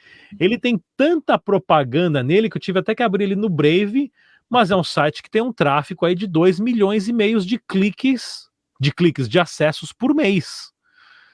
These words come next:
É um site grande, né? Ou seja, e aqui você descobre o meme, como é que funciona, né? Vamos colocar aqui Pepe, né? A gente coloca aqui, ó, Pepe, aí tem um, aparece um monte de, de opções de Pepe,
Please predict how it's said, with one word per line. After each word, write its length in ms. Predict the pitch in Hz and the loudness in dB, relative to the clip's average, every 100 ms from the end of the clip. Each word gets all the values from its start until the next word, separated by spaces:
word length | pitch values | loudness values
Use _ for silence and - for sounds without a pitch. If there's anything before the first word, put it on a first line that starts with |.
| _ _ _ _ _ | _ _ _ _ _
É 220 | 127 92 | -12 -6
um 80 | 123 | -4
site 340 | - - - 175 | -4 -6 -6 0
grande, 720 | 226 262 254 208 98 73 _ _ _ _ _ _ | 4 4 4 2 -2 -10 _ _ _ _ _ _
né? 360 | 113 113 160 156 _ _ | -6 -2 0 -2 _ _
Ou 160 | 151 170 | 0 2
seja, 320 | - 139 139 | 2 2 2
e 140 | 156 185 | 2 2
aqui 240 | - 143 | 2 -2
você 260 | 165 - 208 | -2 -2 -6
descobre 640 | - - 196 220 254 254 | -6 0 4 4 2 -2
o 160 | 208 196 | 0 2
meme, 420 | 170 185 240 269 | 2 2 2 0
como 220 | 214 208 | 0 0
é 60 | 208 | -2
que 100 | - | -4
funciona, 720 | 208 185 - 160 226 285 202 | -2 -2 0 2 2 2 2
né? 240 | 175 220 - - _ | 2 0 -6 -20 _
Vamos 180 | 151 190 | -2 0
colocar 400 | 202 196 185 190 | 2 2 4 2
aqui 340 | 175 - 190 - | 0 0 -4 -2
Pepe, 480 | - 170 147 107 98 | 0 2 0 -6 -8
né? 120 | 107 | -6
A 40 | 127 | -4
gente 200 | 156 - | -6 -4
coloca 340 | 170 180 175 | 0 0 0
aqui, 220 | 170 - | -4 -2
ó, 80 | 143 | -2
Pepe, 580 | - 160 214 - 269 233 _ _ _ _ - | 0 0 0 -2 -8 -8 _ _ _ _ -4
aí 160 | 147 | -4
tem 140 | 160 226 | -2 -2
um, 180 | 208 170 | -2 -2
aparece 540 | 170 185 190 190 220 | 0 2 2 0 -2
um 20 | |
monte 320 | 190 214 220 | -2 -2 -2
de, 880 | 196 233 233 214 180 165 151 139 127 | -2 0 2 2 2 4 2 0 -4
de 140 | 139 190 | -4 -4
opções 500 | 185 - 185 208 170 | -4 -6 -2 0 -2
de 120 | 190 | -4
Pepe, 640 | - 180 202 - 247 254 | -2 0 0 -2 -8 -8